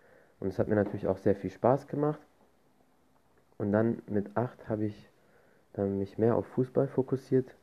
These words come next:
und nicht so wirklich auf Taekwondo oder Kampfsport, aber das war trotzdem in meinem Hinterkopf. Und dann von acht bis vierzehn habe ich durchgehend Fußball gespielt.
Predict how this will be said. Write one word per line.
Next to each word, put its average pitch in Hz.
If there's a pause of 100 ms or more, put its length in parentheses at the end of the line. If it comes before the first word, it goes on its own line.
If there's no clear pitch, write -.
(120)
und 107
nicht 117
so 107
wirklich 107
auf 98
Taekwondo 101
oder -
Kampfsport, 120
aber 107
das 101
war -
trotzdem - (460)
in 107
meinem 98
Hinterkopf. 127
Und 113
dann 101
von 98
acht -
bis 98
vierzehn 101
habe 95
ich 95 (540)
durchgehend 98
Fußball 131
gespielt. 123